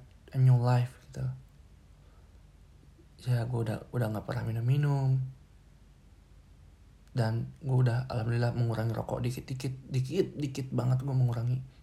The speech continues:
Tapi alhamdulillah, efektif. Tapi yang bikin gua anehnya apa? Entah kenapa gua jadi kayak semacam gak suka dan kayak, "Ih, apaan sih?" gitu. Kalau ngedengar orang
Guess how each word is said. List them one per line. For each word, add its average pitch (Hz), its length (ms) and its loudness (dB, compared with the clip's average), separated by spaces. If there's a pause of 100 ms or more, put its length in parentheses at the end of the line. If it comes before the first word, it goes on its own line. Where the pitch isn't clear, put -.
Tapi 127 180 0
alhamdulillah, 135 480 2 (320)
efektif. 127 480 -2 (800)
Tapi 135 220 -2
yang 131 220 2
bikin 127 300 2
gua 117 120 2
anehnya 123 300 2
apa? 127 280 0 (2250)
Entah 131 380 2
kenapa 127 400 2
gua 131 160 2
jadi 131 160 4
kayak 131 320 4
semacam 127 560 2 (200)
gak 127 200 2
suka 131 340 0
dan 131 420 4
kayak, 131 280 0
"Ih, - 100 -4
apaan 127 380 2
sih?" 160 160 -4
gitu. 139 160 -6 (400)
Kalau 135 200 2
ngedengar 127 440 6
orang 120 560 -2